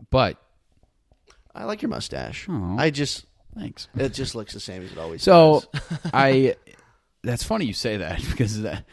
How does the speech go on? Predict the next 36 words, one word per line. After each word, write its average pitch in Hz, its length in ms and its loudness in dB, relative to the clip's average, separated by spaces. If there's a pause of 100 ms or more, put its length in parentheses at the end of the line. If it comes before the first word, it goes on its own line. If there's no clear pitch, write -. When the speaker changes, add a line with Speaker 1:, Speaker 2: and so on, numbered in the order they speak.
(140)
Speaker 1:
that's 117 200 -10
kind 139 180 -2
of 107 180 -8
what 113 200 -4
my, 107 180 -2
I, 95 220 -4
my, 85 260 -4
uh, 73 240 -6 (400)
the 101 80 -6
point 113 280 0
to 92 40 -4
me 87 80 -2
bringing 87 240 -10
it 80 80 -12
up 87 160 -10
was. 62 340 -16 (280)
So 92 480 -2 (1080)
I 120 120 2
have 147 260 0
facial 101 360 -6
hair, 82 300 -18
like, 85 220 -10
I 101 80 -8
do, 90 220 -6 (220)
and 110 100 -8
it's - 160 -2
noticeable. 120 600 -4 (400)
Appar-, - 360 -2
actually, 147 340 0
apparently 139 360 -4
not. 101 260 -10 (460)
Speaker 2:
I 254 80 -16
mean, 208 260 -12
yes, 151 360 -6
you're 147 160 -2
not, 143 220 -2